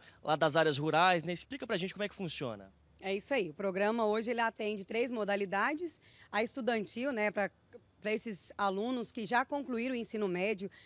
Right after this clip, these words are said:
Speaker 2: numa escola pública estadual e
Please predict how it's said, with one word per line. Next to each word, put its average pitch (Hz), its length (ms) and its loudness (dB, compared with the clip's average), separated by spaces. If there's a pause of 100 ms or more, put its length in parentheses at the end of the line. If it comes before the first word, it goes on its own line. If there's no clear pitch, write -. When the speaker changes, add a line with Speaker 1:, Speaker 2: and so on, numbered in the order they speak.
(160)
Speaker 2:
numa 220 140 0
escola 226 340 4
pública 220 420 0
estadual 214 640 2 (360)
e 381 320 4